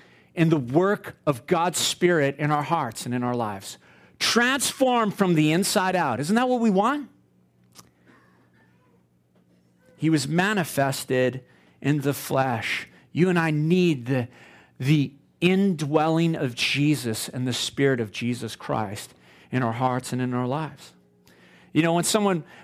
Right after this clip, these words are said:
were to ask you maybe, "Hey, wh-, what makes you the way you are? What, what are your beliefs about?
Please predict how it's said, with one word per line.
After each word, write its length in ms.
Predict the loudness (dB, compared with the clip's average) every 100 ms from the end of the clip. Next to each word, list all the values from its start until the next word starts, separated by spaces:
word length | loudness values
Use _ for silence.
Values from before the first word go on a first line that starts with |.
| 0
were 120 | 2
to 80 | 2
ask 360 | 2 -2 -2
you 120 | -2 2
maybe, 280 | 2 2
"Hey, 140 | 2 2
wh-, 380 | 2 2 2 2
what 160 | 0
makes 400 | 2 0 0 0
you 100 | 2
the 80 | 2
way 180 | 2 2
you 240 | 4 2
are? 200 | 2 2
What, 180 | 2 4
what 140 | 2
are 40 | 4
your 200 | 2 2
beliefs 480 | 2 2 2 2 0
about? 500 | 0 0 2 0